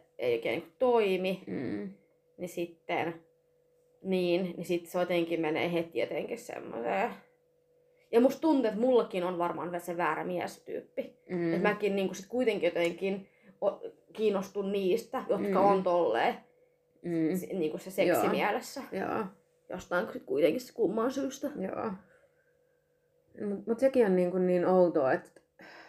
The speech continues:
Speaker 2: no Tinder on tietysti Tinder, mut
Speaker 1: Mm.
Speaker 2: joka tapauksessa sekin on niinku semmonen deittisovellus.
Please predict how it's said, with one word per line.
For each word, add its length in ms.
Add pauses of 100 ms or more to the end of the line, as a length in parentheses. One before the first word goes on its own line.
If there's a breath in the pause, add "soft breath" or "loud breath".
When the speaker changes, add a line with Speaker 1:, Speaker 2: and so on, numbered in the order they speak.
(800 loud breath)
Speaker 2:
no 60
Tinder 380
on 100
tietysti 500
Tinder, 520
mut 140
Speaker 1:
Mm. 60
Speaker 2:
joka 160
tapauksessa 720
sekin 380
on 160
niinku 200
semmonen 340
deittisovellus. 920